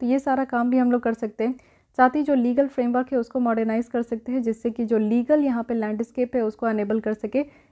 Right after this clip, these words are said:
It means कि यहाँ पे ग्रेटर तरीके से लीगल क्लैरिटी होनी चाहिए,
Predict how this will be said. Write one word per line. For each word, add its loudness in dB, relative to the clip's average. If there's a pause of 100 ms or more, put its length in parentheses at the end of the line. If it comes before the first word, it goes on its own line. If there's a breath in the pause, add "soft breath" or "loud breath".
It -2
means 2
कि -6
यहाँ -4
पे -2
ग्रेटर 0
तरीके -2
से -4
लीगल -2
क्लैरिटी -2
होनी 2
चाहिए, 2